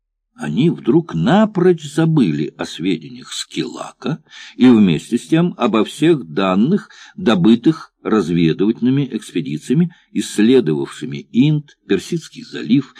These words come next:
Индийский океан и Красное море. Не иначе сподвижники Александра считали себя первопроходцами. Приоритет Геракла и Диониса они еще кое-как признавали, ведь, подобно Александру,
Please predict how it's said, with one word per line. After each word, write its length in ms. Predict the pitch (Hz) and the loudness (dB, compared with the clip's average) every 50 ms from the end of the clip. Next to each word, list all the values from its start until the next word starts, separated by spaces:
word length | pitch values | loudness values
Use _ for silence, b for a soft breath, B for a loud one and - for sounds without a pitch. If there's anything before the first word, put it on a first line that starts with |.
| B B B | B B B
Индийский 640 | - 101 107 101 151 - - - - 104 104 - | -4 -2 0 2 2 0 0 -2 -2 -2 -2 -2
океан 540 | - 85 85 - - 90 104 117 131 151 165 | -4 -8 -10 -6 -4 -2 0 0 0 0 0
и 40 | - | -2
Красное 460 | - - 85 82 - - - 123 160 | -4 -6 -6 -8 -6 -6 -6 -4 -4
море. 280 | 180 208 113 - - - _ _ _ _ _ _ _ _ _ _ _ _ _ _ _ _ _ _ _ _ _ _ _ | -2 -4 -4 -6 -8 -12 _ _ _ _ _ _ _ _ _ _ _ _ _ _ _ _ _ _ _ _ _ _ _
Не 340 | - 71 78 87 92 95 95 | -8 -6 -4 -2 0 0 0
иначе 520 | 92 92 92 98 104 117 127 127 - 147 151 | 0 2 2 2 2 0 -2 -2 -4 -8 -8
сподвижники 680 | - - 123 98 78 73 85 90 107 123 123 - 120 | -6 -6 -6 -6 -4 -4 -4 -2 -2 -2 -2 0 0
Александра 580 | 92 80 78 - - 85 71 76 80 - 135 | -2 -2 -4 -6 -8 -8 -8 -6 -4 -4 -4
считали 520 | 139 - - - 80 - 80 82 87 95 104 | -4 -4 -4 -6 -4 -2 -2 -2 0 0 -2
себя 680 | - - - 139 123 98 85 104 147 190 208 214 226 - _ _ _ - | -4 -2 2 2 2 2 2 2 2 4 2 0 0 -4 _ _ _ 0
первопроходцами. 1300 | 160 165 139 113 107 110 107 - - 95 101 - - - 73 - - _ - - - _ _ _ _ _ _ _ _ _ _ _ _ _ _ _ _ _ B B B B B B B B _ | 2 4 4 4 4 2 0 -2 -4 -4 -6 -4 -6 -8 -10 -10 -12 _ -20 -20 -20 _ _ _ _ _ _ _ _ _ _ _ _ _ _ _ _ _ B B B B B B B B _
Приоритет 600 | - 92 104 110 120 127 127 123 - 143 165 160 | 0 4 4 6 6 6 4 4 4 2 2 2
Геракла 640 | 139 113 120 117 113 127 143 156 151 143 - 135 139 | 2 2 4 4 6 4 4 2 0 0 0 2 4
и 160 | 135 131 127 | 4 4 4
Диониса 680 | 120 127 123 123 120 117 123 147 165 160 - - 160 - | 4 4 6 6 6 4 4 4 2 0 0 -2 -2 0
они 360 | - 113 113 120 139 160 165 | 0 2 2 2 2 2 2
еще 300 | 160 156 - - 151 143 | 0 0 0 0 -2 0
кое-как 500 | - 151 151 151 131 - 147 143 - - | 2 2 2 2 2 0 -2 -2 -2 0
признавали, 800 | - 135 135 127 123 131 131 135 131 123 110 92 78 - - _ _ _ _ _ _ | 2 2 4 4 4 4 4 6 6 4 4 2 0 -4 -8 _ _ _ _ _ _
ведь, 300 | - 67 71 - - _ | -12 -10 -10 -10 -10 _
подобно 460 | - - - 82 85 82 71 73 76 | -12 -8 -4 -2 -2 0 -2 -2 -4
Александру, 680 | 73 69 76 - - 90 87 92 101 110 131 156 160 | -6 -6 -8 -10 -8 -6 -4 -2 -2 0 0 -2 -2